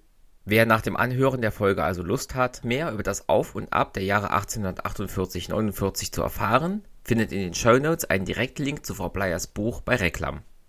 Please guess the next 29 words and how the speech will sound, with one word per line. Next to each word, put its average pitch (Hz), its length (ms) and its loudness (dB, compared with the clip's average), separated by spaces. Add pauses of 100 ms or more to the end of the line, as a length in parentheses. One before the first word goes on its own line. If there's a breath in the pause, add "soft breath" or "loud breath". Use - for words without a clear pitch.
(680)
In 110 100 2
den 107 140 2
Shownotes 139 560 6
gibt - 160 -4
es 107 100 -2
darüber 98 320 2
hinaus 101 400 0
eine 92 220 -4
stets - 340 -2
aktuell 90 340 -2
gehaltene 95 420 0
Liste 98 340 0
inhaltlich 101 500 -2
verknüpfter - 480 -4
Folgen 120 520 4 (300 soft breath)
sowie 107 300 2
Infos 147 340 -2
zu - 120 0
Kontakt- - 500 0
und - 120 -8
Unterstützungsmöglichkeiten. 85 1300 0 (680)
Über 95 180 6
Fragen, 160 520 2 (160)
Feedback, - 560 0 (100)
Kommentare 104 580 0
und - 100 -2
Bewertungen 117 560 0
des 95 120 0
Podcasts - 680 0